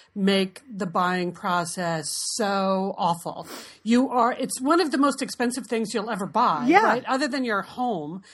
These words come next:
Speaker 1: it's the most expensive thing you'll ever buy. And so they should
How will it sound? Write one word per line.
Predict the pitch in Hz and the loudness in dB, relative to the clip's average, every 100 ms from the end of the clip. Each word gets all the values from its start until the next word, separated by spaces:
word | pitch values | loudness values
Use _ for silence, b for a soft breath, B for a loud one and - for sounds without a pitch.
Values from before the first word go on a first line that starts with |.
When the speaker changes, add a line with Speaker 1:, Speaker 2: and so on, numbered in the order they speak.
| B B | B B
Speaker 1:
it's | 220 202 - | -8 -6 -2
the | |
most | 214 202 | 0 0
expensive | 220 - 202 190 - | -2 -4 -4 -6 -8
thing | 208 190 | -6 -4
you'll | 185 180 | -4 -6
ever | 196 185 | -6 -8
buy. | 165 160 151 151 170 B B B | -2 0 0 -2 -8 B B B
And | 247 262 | -2 0
so | 302 247 | 4 2
they | 269 | 2
should | 269 294 226 | 0 -2 -4